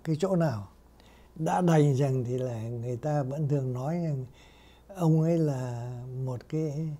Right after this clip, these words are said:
người không ai đoán trước được, unpredictable.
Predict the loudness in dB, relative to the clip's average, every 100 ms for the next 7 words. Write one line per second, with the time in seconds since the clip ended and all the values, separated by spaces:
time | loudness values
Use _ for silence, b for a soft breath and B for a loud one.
0 | b b b b -2 2 4 4 0 -4
1 | -8 -2 2 4 4 4 2 2 4 4
2 | 4 2 0 -6 -14 -4 2 4 4 4
3 | 4 6 4 2 2